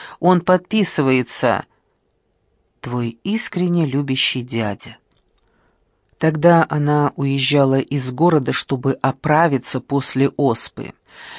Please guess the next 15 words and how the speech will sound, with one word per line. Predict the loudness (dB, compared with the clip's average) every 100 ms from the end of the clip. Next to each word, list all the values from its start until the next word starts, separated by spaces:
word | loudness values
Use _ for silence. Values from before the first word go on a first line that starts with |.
| -2
И | 4
в |
этом | 6 6 4
письме | 2 0 2 4 4 4
он | 2 2
выражает | 2 2 4 2 2
надежду, | 0 0 0 0 0 -4
что | -2 -4
болезнь | 0 2 2 0 -2
отступает, | -4 -4 -6 -8 -6 0 2 4 2 -2 -12 -20 -20 -20 -8
и | -4
последние | 0 0 2 2 4 2 0
остатки | 0 0 0 0 -2 -2
оспы | 0 -2 -2 -4 -2 -2 -2
выветриваются. | -2 2 2 2 -2 -6 -6 -8 -10 -12